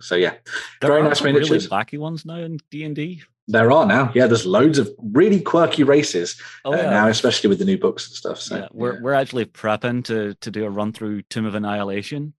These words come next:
Speaker 1: Mm-hmm.
Speaker 2: And so I will be playing
Speaker 1: Good
Speaker 2: a,
Speaker 1: luck. <laughs>
Speaker 2: a gif, uh, artificer.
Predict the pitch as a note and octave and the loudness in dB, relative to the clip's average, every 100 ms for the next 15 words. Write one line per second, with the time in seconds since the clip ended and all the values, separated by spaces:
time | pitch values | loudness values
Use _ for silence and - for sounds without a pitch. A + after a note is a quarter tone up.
0 | _ _ - G2+ A2+ D3 - _ - A2 | _ _ -8 -2 0 -2 -6 _ -14 -4
1 | A#2+ A#2+ A#2 A2+ - A#2 A2 A2 - G#2+ | -2 0 -2 -6 -6 -4 -4 -4 -2 0
2 | G2 G#2+ - - - A#2 - A2 - A#2 | 2 0 -6 -12 -4 -2 0 0 -2 -4
3 | - B2+ D3 D#3 - - - - _ - | -4 -2 -2 -6 -16 -20 -18 -20 _ -4
4 | A2+ A2 - - B2 F2+ F2 F2+ | -2 0 -2 -2 -2 -4 -4 -8